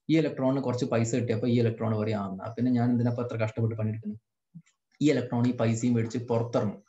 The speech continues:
ഈ electron ഇവിടുന്ന് പൈസയും മേടിച്ച് പുറത്തിറങ്ങിയിട്ടുണ്ടെങ്കിൽ ഈ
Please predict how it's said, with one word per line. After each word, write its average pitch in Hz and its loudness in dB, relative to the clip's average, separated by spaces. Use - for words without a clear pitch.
ഈ 185 4
electron 165 2
ഇവിടുന്ന് 143 0
പൈസയും 139 2
മേടിച്ച് 123 -2
പുറത്തിറങ്ങിയിട്ടുണ്ടെങ്കിൽ 113 0
ഈ 202 4